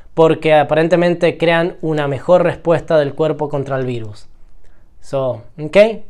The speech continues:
So, no hay problema si les dicen que va a ser en un mes la segunda dosis. Perfecto. Sigamos adelante. Ok, aquí está.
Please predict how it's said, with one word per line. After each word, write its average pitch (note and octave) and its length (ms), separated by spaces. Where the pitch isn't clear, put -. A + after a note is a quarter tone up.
So, D#3+ 220
no E3 120
hay F#3 80
problema F3+ 400
si D3+ 240
les C3+ 180
dicen D3 300
que D3 80
va C#3 80
a - 20
ser D3+ 160
en D3 60
un C#3 120
mes B2+ 380
la B2+ 160
segunda B2+ 320
dosis. A#2 440
Perfecto. - 420
Sigamos F3 440
adelante. C#3+ 420
Ok, G#3+ 160
aquí F3+ 200
está. F3+ 360